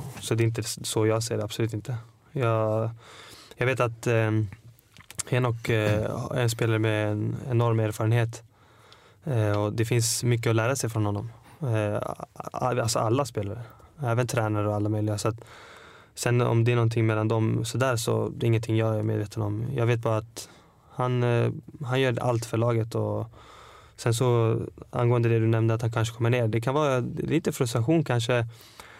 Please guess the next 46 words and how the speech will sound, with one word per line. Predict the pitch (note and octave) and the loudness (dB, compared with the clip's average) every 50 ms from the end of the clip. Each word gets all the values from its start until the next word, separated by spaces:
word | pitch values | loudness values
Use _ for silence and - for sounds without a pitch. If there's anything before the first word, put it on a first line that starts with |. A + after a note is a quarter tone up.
| - - - | -20 -8 -2
när | - B2+ | 0 2
man | B2+ B2+ B2+ | 2 2 2
inte | B2 A#2 B2 A#2+ | 2 2 2 2
riktigt | A#2+ A#2 A#2 - B2 | 0 0 0 0 2
är | |
involverad | A#2+ A#2 A2+ A#2+ A#2+ A#2+ D3 D3+ C#3 B2 A2 A2 | 2 4 4 4 4 4 4 4 4 4 2 4
i, | A2+ A2+ A2+ A2+ A2+ | 4 2 2 2 2
under | A#2+ A#2 A2+ A2 | 2 2 2 2
spelet. | A#2 - A#2 A2+ G#2+ A2 G#2+ - - - - - - | 0 0 0 0 0 0 -2 -4 -6 -12 -18 -10 -4
Kanske | - B2 A#2 A#2 - A2+ A2+ A2+ A2+ - A#2 - | 0 0 2 2 2 0 0 -2 -4 -6 -8 -6
det | - C3+ B2 A#2+ | -4 0 0 2
har | A#2 A#2 | 2 4
låst | B2 C3 C#3+ C#3+ B2+ A#2 - | 4 4 4 4 2 0 -2
sig | - A2+ A2 A2 | -2 0 0 0
och | A2+ A2+ A2+ | 0 0 0
kanske | - A#2 A2+ - | -2 -2 -2 0
känner | - B2+ A#2+ A#2 | 0 0 0 0
att | A#2 | 0
man, | B2 A#2+ A#2 A#2 A2+ A2+ - - - - - - - - - - - - - - - | 0 0 2 2 2 0 -2 -6 -16 -20 -20 -20 -20 -20 -20 -20 -20 -20 -20 -20 -10
att | - - A#2 A#2 | -8 -4 -2 0
man | C3 B2+ C3 C3 A#2 - - - - - - - - | 0 0 0 -2 -6 -8 -14 -20 -20 -20 -20 -8 -2
måste | C#3 C#3 B2 - - | 0 0 0 0 0
få | - D3 | 0 2
röra | C#3 C3 B2+ | 2 2 2
bollen. | B2 D#3 D#3+ C3 G#2 G2 G2 - - _ - | 2 0 0 0 -2 -4 -8 -10 -14 _ -6
Bara | - C3 B2+ B2 | -2 0 0 0
för | A#2 B2+ | 0 -2
att | A#2+ A#2 | -4 -4
liksom | C3 A#2 A2+ A#2 | -4 -2 -2 0
få | A2+ C#3+ | 0 0
den | C#3 B2+ | 0 2
här | A#2 | 0
känslan, | A#2 - B2 A#2 A#2 C#3 C#3 | 0 0 0 0 0 0 0
inte | B2 A#2 A2+ A2+ C3+ A#2+ | 2 2 0 0 0 0
bara | B2 A#2+ A#2+ | 0 0 0
liksom | A#2 A#2 A2+ B2 B2 | 0 0 0 2 2
bli | A#2+ A#2+ | 2 2
stående | A#2 - A#2+ A2+ A2+ A2+ A2 | 0 2 2 2 2 2 2
sen | A#2 A#2+ | 2 2
när | A#2 A#2 | 2 2
väl | A2+ A2+ A2 A2 A2 A2+ | 2 2 0 0 0 2
du | A#2 | 2
inte | A2 A2+ A#2+ A2+ | 2 2 2 0
är | |
beredd. | A#2+ B2+ A#2+ A2+ A2 A2+ | 2 2 2 2 2 0
Utan | A2+ - A#2 A2 A2 | 0 0 0 0 0